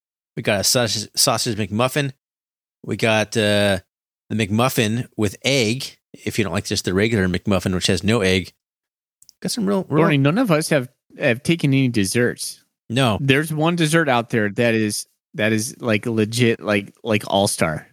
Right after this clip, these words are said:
Speaker 1: Number one, I don't, I'm not a huge dessert person, and if I am, it's, it's basically chocolate or blizzards or ice cream. <laughs> I don't
Speaker 2: All right.
Speaker 1: love,
Speaker 2: You're
Speaker 1: I don't
Speaker 2: not taking a, you're not taking a,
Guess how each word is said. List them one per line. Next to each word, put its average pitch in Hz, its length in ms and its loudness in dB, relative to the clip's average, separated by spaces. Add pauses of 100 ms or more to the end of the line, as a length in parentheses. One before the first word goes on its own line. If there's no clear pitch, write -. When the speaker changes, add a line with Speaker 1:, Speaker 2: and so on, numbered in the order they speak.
(160)
Speaker 1:
Number 170 220 0
one, 180 220 2
I 139 60 2
don't, 135 220 0 (140)
I'm 127 100 0
not 135 120 2
a 120 40 2
huge 117 220 2
dessert 101 420 0
person, 160 520 0
and 127 220 -2
if - 100 -2
I 104 80 2
am, 107 240 2
it's, 90 120 -4 (120)
it's - 160 -8
basically - 360 -2
chocolate - 440 -2
or 98 80 -2
blizzards 107 440 0
or 95 140 -2
ice 98 160 0
cream. 110 180 -2 (560)
<laughs> - 560 -14
I 101 60 -4
don't 113 160 -4
Speaker 2:
All 117 60 -2
right. 110 80 0
Speaker 1:
love, 127 320 0
Speaker 2:
You're 156 80 2
Speaker 1:
I - 20 4
don't 160 80 2
Speaker 2:
not 175 140 0
taking 175 240 0
a, 143 80 -2
you're 147 240 -6
not 139 140 0
taking 143 220 -2
a, 123 140 0